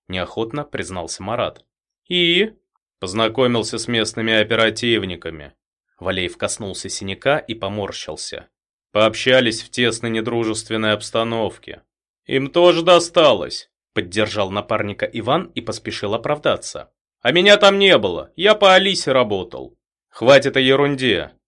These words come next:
Марат поднялся с дивана и достал телефон. "В клубе я вел наблюдение и оперативную съемку. Сейчас покажу". Марат включил запись и передал телефон Елене. Кабинет наполнился резкими звуками музыки,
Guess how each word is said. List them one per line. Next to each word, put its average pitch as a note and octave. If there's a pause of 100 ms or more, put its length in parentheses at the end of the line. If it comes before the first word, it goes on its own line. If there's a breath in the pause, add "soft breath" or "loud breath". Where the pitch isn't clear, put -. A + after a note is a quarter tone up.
(300)
Марат F#2+
поднялся G2
с E2+
дивана B2
и G#2+
достал F#2
телефон. F#2 (380)
"В -
клубе D3+
я B2+
вел B2+
наблюдение B2+
и A#2+
оперативную C#3
съемку. G2 (160)
Сейчас B2
покажу". B2 (460)
Марат G2+
включил G2+
запись C#3+
и A2
передал G2+
телефон G#2
Елене. F#2 (320)
Кабинет G#2
наполнился D#3
резкими G2+
звуками G2+
музыки, F2